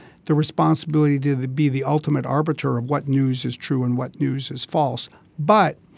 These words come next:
you can start to impose some, um, responsibilities to identify who is speaking.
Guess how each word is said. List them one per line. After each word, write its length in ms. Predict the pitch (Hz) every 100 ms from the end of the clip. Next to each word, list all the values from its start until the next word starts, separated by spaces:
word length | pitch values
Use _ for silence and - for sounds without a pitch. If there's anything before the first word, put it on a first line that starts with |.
| - - - - _ _ -
you 200 | 208 240
can 300 | - 294 285
start 360 | - 208 180
to 180 | 196 170
impose 720 | 151 143 - - 170 165 151
some, 240 | - 147
um, 220 | 143 143 - - _ _ 147
responsibilities 1160 | 143 - 160 147 147 139 156 160 143 135 - - - - -
to 100 | 190
identify 500 | 170 170 151 151 131
who 200 | 143 135
is 100 | 131
speaking. 520 | - 123 120 135